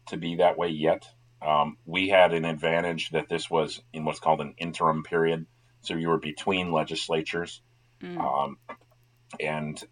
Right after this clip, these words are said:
Speaker 1: uh, just, uh, one, one good thing of timing, I guess, as much horrible timing as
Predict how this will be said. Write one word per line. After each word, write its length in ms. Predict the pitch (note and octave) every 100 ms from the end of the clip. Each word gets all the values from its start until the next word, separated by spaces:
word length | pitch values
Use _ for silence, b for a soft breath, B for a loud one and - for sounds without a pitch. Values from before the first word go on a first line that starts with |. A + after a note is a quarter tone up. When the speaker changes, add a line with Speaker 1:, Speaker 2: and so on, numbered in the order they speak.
| -
Speaker 1:
uh, 220 | D2+ D2+
just, 400 | D2 F#2+ - -
uh, 220 | D#2+ D2+ D2
one, 560 | D2+ F#2 G2 G2 F2+ - _ _
one 280 | D#2+ E2+ E2
good 260 | F2+ F2 -
thing 240 | E2 D#2
of 120 | D2+
timing, 380 | - D2+ D2 C#2+
I 140 | C#2+
guess, 480 | C#2 D2 C#2+ - - -
as 280 | C#2 C#2 C2+
much 380 | E2 D2+ - - _ -
horrible 520 | - F#2 F2+ D#2+ D2+
timing 400 | - D#2 D2 C#2+
as 220 | C#2 -